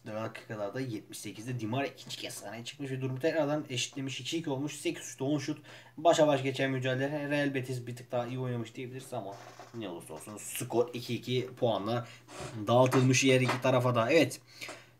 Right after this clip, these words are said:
Şöyle artık bir sonraki haftaya maçlarına bakalım. Alaves deplasmanına gideceğiz. Villarreal, Real Sociedad, Real Sociedad buradan bir beraberlik çok iyi olur. Sevilla, Real Madrid, Real Madrid, Sevilla buradan da beraberlik çok iyi olur.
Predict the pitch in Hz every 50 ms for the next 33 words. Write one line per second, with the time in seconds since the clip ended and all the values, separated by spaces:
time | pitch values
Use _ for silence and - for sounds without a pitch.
0 | - - - - - 170 156 156 165 156 151 151 156 160 151 147 147 - 165 160
1 | 156 151 156 147 - 160 156 151 151 147 143 - 151 147 143 143 139 135 147 147
2 | 165 160 - - - 113 131 143 151 151 139 156 151 135 - 151 143 143 160 160
3 | 160 156 151 151 160 165 160 - - - - - 107 98 95 92 92 113 127 139
4 | 147 147 147 143 151 156 165 165 160 160 165 160 160 156 160 165 151 160 160 147
5 | 143 117 113 117 120 131 131 120 - 135 123 143 131 135 135 127 123 - - -
6 | 117 117 117 113 110 110 107 104 98 107 107 107 104 104 101 101 101 95 90 -
7 | - - 139 135 127 - 135 131 127 127 131 127 - - - - - - - 131
8 | 135 139 147 151 151 151 151 151 151 151 156 151 156 156 156 151 - - - -
9 | - 110 120 117 117 117 120 123 131 131 123 131 127 127 - - 127 127 127 127
10 | 131 131 123 120 - - - 110 113 117 127 127 127 123 123 123 123 120 120 120
11 | 117 117 117 - 123 113 - 117 113 127 123